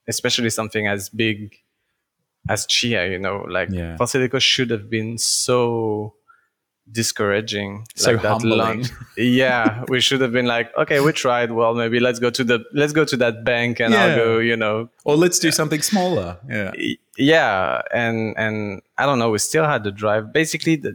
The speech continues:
Speaker 1: the, the moment, I think, where we had to scope down Fossilico from the initial
Speaker 2: Mm.
Speaker 1: vision, I think, was a frustration.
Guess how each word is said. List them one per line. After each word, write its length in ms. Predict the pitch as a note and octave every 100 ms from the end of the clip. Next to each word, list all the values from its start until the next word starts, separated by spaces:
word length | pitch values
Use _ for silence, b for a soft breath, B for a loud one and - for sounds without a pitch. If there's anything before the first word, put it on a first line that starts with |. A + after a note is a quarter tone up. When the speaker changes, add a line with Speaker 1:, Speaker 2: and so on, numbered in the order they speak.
| -
Speaker 1:
the, 320 | A2 G#2+ G2+ A2
the 100 | A2+
moment, 640 | A2 A2+ A#2 A2+ A2 - -
I 80 | G#2+
think, 480 | - - A2+ A#2 - - - _ _ _ _ _ _ _ _ _ -
where 260 | A#2+ A#2 A#2
we 80 | G#2+
had 180 | A2+ -
to 80 |
scope 340 | G#2 - A2 G2
down 360 | A2+ A2+ B2+
Fossilico 520 | - A#2 B2+ B2 B2+ B2+
from 240 | B2+ A#2+
the 60 | A2+
initial 320 | F2+ F2 E2+
Speaker 2:
Mm. 40 |
Speaker 1:
vision, 440 | C3+ C3+ C3+ D#3 E3
I 80 | A2
think, 260 | - A#2 A#2+
was 180 | A2+
a 60 | A2
frustration. 800 | - G#2 - G#2+ B2+ - D#3+